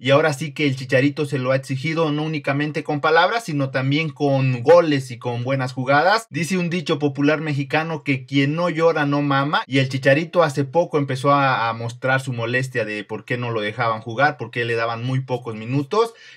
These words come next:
y aquí fue respetado. Va a jugar los noventa minutos contra el equipo del Eibar y espero tenga más minutos.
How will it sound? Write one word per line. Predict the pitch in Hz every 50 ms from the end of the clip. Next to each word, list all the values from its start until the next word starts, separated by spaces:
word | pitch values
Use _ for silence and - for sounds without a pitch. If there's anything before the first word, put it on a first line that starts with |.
| - -
y | - 127 135 139 139
aquí | 131 131 135 131 131 131 143 160 170
fue | 135 - 165 165 160 160 156 151 139
respetado. | 135 135 131 - - 139 135 139 180 190 196 233 226 220 165
Va | 160 160
a |
jugar | - 156 143 151 160 156 156
los | 151 147 143
noventa | 143 135 139 156 165 165 - 147
minutos | 135 131 127 135 147 151 147 147 135 -
contra | - 120 120 113 117 113
el | 110 113
equipo | 110 - 139 135 - 120
del | 117 117 113
Eibar | 113 120 123 127 139 180 220 269 - - - - - - - _ _
y | - 135 139 143 147 143 147 147 139
espero | 135 131 - 165 165 156 156 135
tenga | 160 156 151 151 143 135
más | 139 143 147 143
minutos. | 147 147 160 160 - - - -